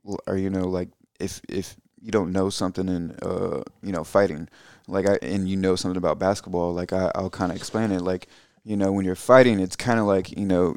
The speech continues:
you're, you're using the other person's movement against them, like,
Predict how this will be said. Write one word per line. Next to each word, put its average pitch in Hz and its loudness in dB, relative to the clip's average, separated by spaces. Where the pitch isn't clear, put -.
you're, 101 0
you're 98 -4
using 101 2
the 90 4
other 101 8
person's 92 2
movement 98 4
against 107 0
them, 78 -4
like, 76 -2